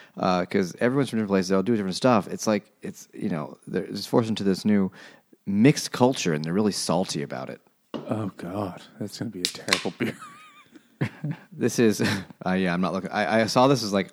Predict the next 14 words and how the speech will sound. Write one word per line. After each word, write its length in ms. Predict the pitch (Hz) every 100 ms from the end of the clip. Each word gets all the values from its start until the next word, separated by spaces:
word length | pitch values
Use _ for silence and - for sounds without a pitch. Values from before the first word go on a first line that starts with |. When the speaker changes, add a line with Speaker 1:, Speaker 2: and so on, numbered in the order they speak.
| -
Speaker 1:
"Oh, 160 | 113 104
that 140 | -
would 120 | 104
work," 240 | 98 98 -
but 100 | -
I 80 | 85
don't 300 | 80 98 -
wanna 180 | 90 76
drink 380 | 76 80 - -
this. 340 | 98 - - - - - - - _ -
This 180 | 131 135
is 100 | -
from 140 | 82
Paradox. 840 | - 110 107 85 78 78 - -